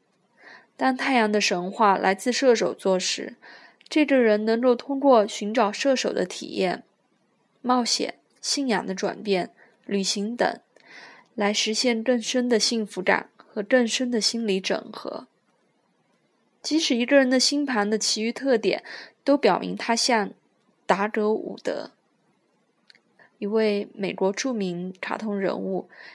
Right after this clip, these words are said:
一个爱妻爱家的宅男，但火象特性和吉普赛人的精神依旧存在。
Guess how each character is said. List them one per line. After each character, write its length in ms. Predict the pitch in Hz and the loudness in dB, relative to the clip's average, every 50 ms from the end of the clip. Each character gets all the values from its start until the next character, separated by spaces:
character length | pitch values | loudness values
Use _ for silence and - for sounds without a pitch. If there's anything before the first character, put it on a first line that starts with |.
| - _ _ | -20 _ _
一 140 | - 202 202 | -6 -6 -6
个 400 | 202 - 247 220 208 208 - - - | -4 0 2 2 2 2 0 -4 -8
爱 180 | - 226 226 214 | -6 -4 -4 -4
妻 260 | 208 - - - - | -2 -2 -2 -2 0
爱 180 | - - 220 214 | -2 -2 -4 -4
家 220 | 214 - 226 220 | -4 -2 -4 -2
的 100 | 202 196 | -2 -2
宅 300 | 185 - 190 - - 196 | -4 -4 -4 -4 -4 -6
男， 300 | 196 196 175 - - - _ _ _ _ _ _ _ _ _ _ _ _ _ _ _ _ _ _ _ _ _ | -4 -4 -6 -6 -6 -10 _ _ _ _ _ _ _ _ _ _ _ _ _ _ _ _ _ _ _ _ _
但 180 | - 277 285 | 0 0 0
火 240 | 277 - - 202 202 | 0 2 2 2 2
象 240 | 208 - 277 277 269 | 4 2 0 0 0
特 240 | - 277 294 277 254 | -2 0 2 4 4
性 340 | 247 - - 254 233 202 220 | 4 2 -2 -2 -2 -4 -4
和 140 | 214 214 | -4 -4
吉 220 | 208 208 - 220 233 | -4 -4 -2 -4 -4
普 120 | 220 - | -6 -6
赛 240 | 214 - 240 214 208 | -6 -2 2 2 2
人 200 | 202 190 185 190 | 2 2 0 0
的 80 | 190 185 | -2 -4
精 240 | - - 214 220 | -4 -4 -4 -4
神 420 | 220 - - 180 165 - - - - - _ | -4 0 0 0 0 0 -4 -12 -20 -20 _
依 140 | - 214 202 | -8 -6 -6
旧 220 | 190 - 220 202 | -4 -2 -2 -2
存 300 | 185 185 - - 220 - - | -4 -6 -10 -14 -14 -12 -10
在。 280 | - - - - 240 | -8 -8 -8 -10 -12